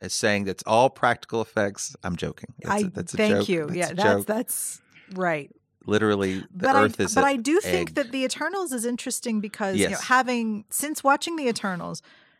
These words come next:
Speaker 2: um, which I did because Chloe Zhao directed it.
Speaker 1: Yes.
Speaker 2: I was drawn to that because of its connection to a particular director, which I think Marvel is not doing as much of anymore.
Speaker 1: No.
Speaker 2: I don't know why they gave that one to her specifically.
Speaker 1: I
Speaker 2: I'm
Speaker 1: don't
Speaker 2: sure
Speaker 1: know
Speaker 2: that
Speaker 1: either.
Speaker 2: there's a story,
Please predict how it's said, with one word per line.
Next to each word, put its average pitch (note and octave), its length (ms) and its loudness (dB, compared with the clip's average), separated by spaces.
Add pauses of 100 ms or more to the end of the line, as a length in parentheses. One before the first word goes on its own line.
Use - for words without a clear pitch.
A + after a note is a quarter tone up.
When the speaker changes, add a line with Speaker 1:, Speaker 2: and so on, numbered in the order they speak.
(240)
Speaker 2:
um, F#3+ 360 -4 (460)
which G#3+ 180 -4
I B3 100 4
did B3+ 200 0
because F4 340 0
Chloe C#4 320 2
Zhao A3 260 4
directed F3 480 -2
it. - 60 2
Speaker 1:
Yes. A#2 140 4
Speaker 2:
I G3+ 100 4
was B3+ 300 4
drawn B3 320 2
to A3 120 -6
that G#3 280 0
because G3 340 -2
of F3 100 -4
its E3+ 160 -8
connection E3+ 580 -4
to E3+ 180 -2
a - 40 -4
particular - 520 -10
director, - 500 -10
which - 160 -10
I G3+ 80 -2
think A#3 400 -2 (460)
Marvel C#4+ 380 4
is B3+ 120 0
not B3+ 220 2
doing A3+ 260 4
as F3+ 140 2
much E3+ 240 -2
of E3+ 160 -2
anymore. C#4 560 0
Speaker 1:
No. G2 300 0
Speaker 2:
I G#3+ 60 2
don't A3+ 180 2
know G3+ 100 2
why F3 260 6
they D4 140 2
gave C4+ 240 0
that B3+ 180 4
one B3 180 0
to - 120 -10
her G3+ 320 2
specifically. D4+ 960 -6
Speaker 1:
I - 60 2
Speaker 2:
I'm E2+ 60 2
Speaker 1:
don't E2 80 2
Speaker 2:
sure - 100 4
Speaker 1:
know F#2 60 4
Speaker 2:
that A3+ 60 4
Speaker 1:
either. - 120 2
Speaker 2:
there's G#3 160 0
a - 20 -2
story, F#3 340 -2